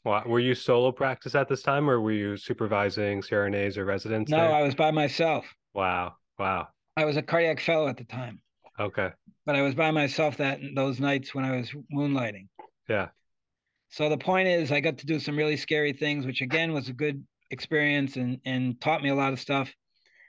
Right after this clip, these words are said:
Speaker 2: But, uh, fortunately, I survived and the patient survived. So that was all
Speaker 1: <laughs>
Speaker 2: good. Well and
Speaker 1: That's
Speaker 2: good.
Speaker 1: great. What did a cardiothoracic fellowship look like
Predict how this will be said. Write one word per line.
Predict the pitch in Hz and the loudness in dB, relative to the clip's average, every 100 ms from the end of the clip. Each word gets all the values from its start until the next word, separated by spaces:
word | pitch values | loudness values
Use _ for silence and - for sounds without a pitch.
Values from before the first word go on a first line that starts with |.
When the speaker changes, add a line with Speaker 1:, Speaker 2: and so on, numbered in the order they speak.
| _ _ - | _ _ -4
Speaker 2:
But, | 135 131 - | -4 -4 -2
uh, | 139 135 | 0 0
fortunately, | 127 165 151 147 139 | 2 2 2 2 2
I | |
survived | 127 143 139 139 139 131 | 2 0 2 2 2 0
and | 127 | -2
the | 127 | -2
patient | 139 143 131 120 | -2 -2 -2 -4
survived. | 117 123 113 117 | -6 -4 -4 -4
So | - | -4
that | 127 131 | -4 -2
was | 120 | -2
all | 120 123 | 0 0
Speaker 1:
<laughs> | 107 | -2
Speaker 2:
good. | 110 - - _ - _ - | -8 -12 -20 _ -20 _ -6
Well | 135 127 | -2 0
and | 120 | 0
Speaker 1:
That's | 101 - | -2 -2
Speaker 2:
good. | |
Speaker 1:
great. | 113 92 101 - _ - - - | -4 -2 -4 -10 _ -20 -16 -4
What | 123 139 | 2 4
did | 175 156 | 6 6
a | 131 113 | 6 4
cardiothoracic | - 120 131 123 117 107 110 - 101 | 4 4 4 2 2 2 0 -4 -4
fellowship | 110 110 - - | -2 -2 -4 -4
look | 98 107 - | -4 -4 -4
like | 90 82 - | -6 -8 -18